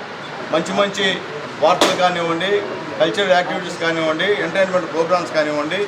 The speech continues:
పిల్లల సంబంధించినటువంటి ఎంటర్టైన్మెంట్ ప్రోగ్రామ్స్ కానివ్వండి, అన్నీ కూడా ఈ YouTube ఛానల్ ద్వారా ప్రజలకు అందించాలని చెప్పి మనస్ఫూర్తిగా కోరుకుంటూ, మా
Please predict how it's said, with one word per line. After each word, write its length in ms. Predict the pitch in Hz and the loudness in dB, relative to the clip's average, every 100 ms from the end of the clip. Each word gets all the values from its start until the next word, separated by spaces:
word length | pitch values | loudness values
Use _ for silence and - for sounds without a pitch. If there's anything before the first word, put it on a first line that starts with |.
| - - - | -6 -12 -6
పిల్లల 260 | 160 185 180 170 147 - - - - - | 4 8 8 8 4 -2 -8 -10 -6 -2
సంబంధించినటువంటి 640 | 160 165 165 160 160 156 160 | -2 0 -2 -2 -2 0 0
ఎంటర్టైన్మెంట్ 460 | 170 185 170 160 156 | 4 2 2 -4 -4
ప్రోగ్రామ్స్ 380 | 156 160 147 151 | 0 0 2 0
కానివ్వండి, 340 | 151 156 202 | 0 0 0
అన్నీ 160 | 175 190 185 | 0 0 4
కూడా 180 | 190 175 147 - - - 147 | 6 6 4 -2 -6 -6 -4
ఈ 40 | 170 180 | -4 -4
YouTube 280 | 190 202 - | -4 -4 2
ఛానల్ 280 | 180 180 165 | 4 4 2
ద్వారా 200 | 170 175 156 - | 4 4 4 2
ప్రజలకు 300 | 180 185 165 | -2 0 -2
అందించాలని 520 | 170 170 165 160 160 | -2 -2 0 0 -2
చెప్పి 260 | 160 165 165 151 - - - | -2 0 0 0 -6 -8 -2
మనస్ఫూర్తిగా 600 | 156 165 180 180 170 170 156 139 - - - | -2 -2 -6 -2 4 6 6 2 -4 -10 -4
కోరుకుంటూ, 440 | 165 160 185 247 262 - - - - - | -2 -2 0 2 2 0 -8 -10 -10 0
మా 120 | 160 | 4